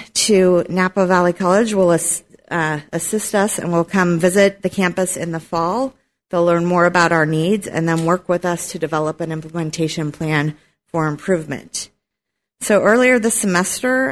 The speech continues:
uh, we submitted a letter of in-, interest requesting help developing effective practices and structures to support, strengthen, and integrate planning and resource allocation processes.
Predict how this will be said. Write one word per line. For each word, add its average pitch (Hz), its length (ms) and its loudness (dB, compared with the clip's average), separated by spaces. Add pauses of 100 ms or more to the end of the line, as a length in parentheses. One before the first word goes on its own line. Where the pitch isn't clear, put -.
uh, 165 360 0
we 175 320 2
submitted 190 460 -2
a 202 60 2
letter 190 260 4
of 196 100 0
in-, 180 200 -2 (300)
interest 196 680 -2
requesting 180 580 -4
help 185 280 -8 (640)
developing 180 680 0
effective 175 480 -2
practices 180 600 2
and 170 180 -2
structures 202 640 -2
to 185 120 -2
support, 190 680 -2 (340)
strengthen, 202 680 2
and 170 240 -4
integrate 180 640 2
planning 175 420 -2
and 156 180 -6
resource 156 460 -4
allocation 165 600 -4
processes. - 720 -12